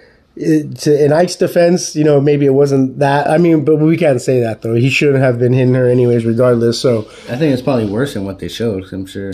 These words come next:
Speaker 1: Yeah, yeah, in actuality, it probably was. It probably really was. You're probably right. And the movie was bad enough. And, I mean, yeah, you're probably right. I mean, those, those scenes were probably, you know, a lot longer than they were in the movie.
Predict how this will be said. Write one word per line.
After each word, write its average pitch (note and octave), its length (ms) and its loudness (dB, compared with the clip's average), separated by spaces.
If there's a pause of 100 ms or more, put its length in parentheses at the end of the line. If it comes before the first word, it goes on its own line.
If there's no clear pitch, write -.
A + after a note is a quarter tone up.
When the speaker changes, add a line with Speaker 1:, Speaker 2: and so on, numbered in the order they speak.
Speaker 1:
Yeah, A3 280 2
yeah, E3+ 220 0
in E3+ 80 2
actuality, E3 560 2
it A#2+ 80 -6
probably C#3+ 320 2
was. A#2+ 440 2
It A2+ 160 -6
probably C3 300 2
really C3 240 4
was. A#2 220 2
You're G#2+ 100 -2
probably B2+ 320 0
right. A2+ 480 0
And B2 180 -2
the B2 40 2
movie C3 260 2
was B2+ 200 2
bad A2+ 200 0
enough. A#2 320 -2
And, A2 100 -4
I G2+ 60 -6
mean, G#2 140 -4
yeah, A2 140 -4
you're G2+ 180 -6
probably A#2 380 -2
right. G2 340 -6 (120)
I A2+ 40 -6
mean, G#2 200 -4
those, G#2 220 -8
those A2+ 460 -6
scenes A#2 340 0
were A2+ 80 -14
probably, G#2 500 -6
you G#2 80 -8
know, G#2 140 -6
a G2+ 60 -6
lot G#2+ 220 -6
longer G#2 340 -2
than G2+ 480 -6
they A2 240 -4
were G#2 180 0
in G2+ 60 -2
the G2 80 -6
movie. G#2 360 -2